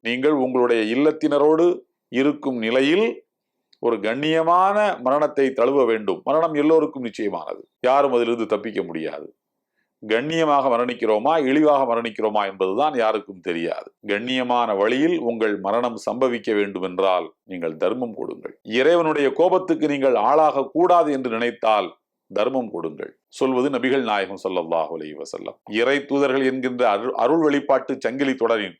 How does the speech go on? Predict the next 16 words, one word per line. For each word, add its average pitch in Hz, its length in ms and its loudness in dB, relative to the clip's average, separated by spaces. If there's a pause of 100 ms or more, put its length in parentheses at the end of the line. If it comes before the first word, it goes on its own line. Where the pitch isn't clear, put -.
(100)
ஒரு 123 300 0
கண்ணியாக 127 880 -2
வந்துதித்தவர் 110 800 0 (100)
இறை 135 340 0
தூதர் 120 420 0
யஹ்யா 135 680 2
நபி 107 340 -6
அவர்கள். 85 460 -4 (120)
இஸ்ரவேல் 151 500 2
சமுதாயத்து 120 360 0
மக்களுக்கு 110 500 -4
இறை 135 180 2
தூதராக 117 500 0
அனுப்பப்பட்ட 107 540 -4
மாமனிதர் 92 600 -4
தான் 180 400 0